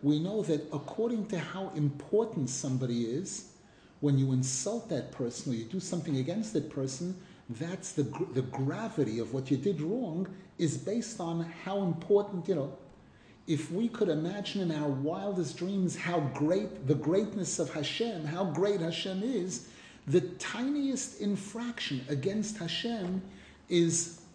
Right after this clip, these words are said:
awesome. It's huge. It's so huge. We can't imagine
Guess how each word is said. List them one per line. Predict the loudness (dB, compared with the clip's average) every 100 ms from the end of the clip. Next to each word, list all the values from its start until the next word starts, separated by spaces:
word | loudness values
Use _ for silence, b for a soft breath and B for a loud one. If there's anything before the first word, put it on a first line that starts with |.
| -20 2
awesome. | 6 6 6 0 -2 0
It's | -2 -2 -2
huge. | 0 6 10 12 12 10 6 -2 -6 -4 -4
It's | -2
so | -2 2 2 2
huge. | 2 4 4 4 0 B B B
We | 0
can't | 0 -2 -2 -2
imagine | -2 -2 -2 -2 -2 -2 -2